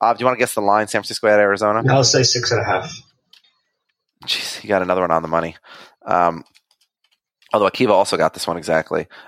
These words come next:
Speaker 1: Um, Avi, you're very good at this game.
Speaker 2: Thank you.
Speaker 1: I, I had Arizona at eight. I, I don't know, and this is the, this is the second week in a row where I totally underrated, uh,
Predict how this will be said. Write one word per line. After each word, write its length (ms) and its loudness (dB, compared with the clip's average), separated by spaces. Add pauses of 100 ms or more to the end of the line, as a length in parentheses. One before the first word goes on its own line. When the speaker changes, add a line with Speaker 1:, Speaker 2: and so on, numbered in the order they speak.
(180)
Speaker 1:
Um, 400 2 (280)
Avi, 220 0
you're 60 -6
very 140 0
good 140 -6
at 60 -16
this 140 -12
game. 260 -6 (640)
Speaker 2:
Thank 180 -2
you. 180 -4 (200)
Speaker 1:
I, 260 -8 (220)
I 160 2
had 120 0
Arizona 360 2
at 140 2
eight. 360 -4 (680)
I, 220 2
I 20 2
don't 120 0
know, 100 0
and 260 0
this 120 -2
is 80 -8
the, 260 -8
this 140 -8
is 40 -8
the 60 -6
second 260 -2
week 140 -6
in 80 0
a 40 0
row 180 4
where 180 4
I 200 0 (280)
totally 760 2
underrated, 680 2 (420)
uh, 240 4